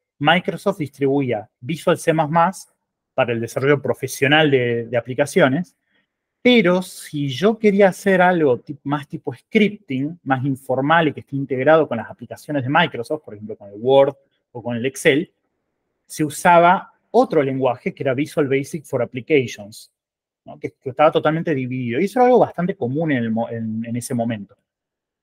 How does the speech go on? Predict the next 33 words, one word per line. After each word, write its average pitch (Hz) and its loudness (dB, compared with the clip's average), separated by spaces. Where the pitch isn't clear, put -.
Entonces 226 6
les 196 6
había 196 6
parecido 196 2
que 165 -4
tiene 170 -2
todo 196 2
el 190 0
sentido 185 -4
del 202 -2
mundo 208 -4
hacer 170 -2
un 143 -4
lenguaje 143 -2
complementario 123 -6
a 170 -4
Java 214 0
que 143 -6
sea 220 -2
una 202 2
especie, 156 -4
o 123 -16
sea, - -12
como 117 -8
la 123 -8
idea 151 2
de 127 2
Visual 135 -4
Basic 143 -4
for 123 -6
Application 127 -6
de 120 -4
Microsoft, 120 -4